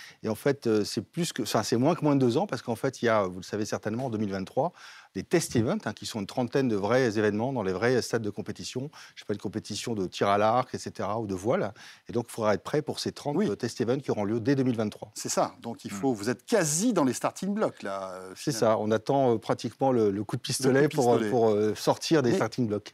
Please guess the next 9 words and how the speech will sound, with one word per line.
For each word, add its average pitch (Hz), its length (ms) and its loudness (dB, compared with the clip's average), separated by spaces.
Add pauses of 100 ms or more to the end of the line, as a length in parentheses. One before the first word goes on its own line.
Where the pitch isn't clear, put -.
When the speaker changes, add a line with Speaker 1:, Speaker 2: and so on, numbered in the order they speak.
(100)
Speaker 2:
euh, 143 560 4
Pierre-Louis, 160 440 0
expliquez-nous 196 460 2
un 196 80 0
petit 139 140 -8
peu 185 100 -2
les 113 280 2
enjeux 135 400 2
incroyables, 165 720 0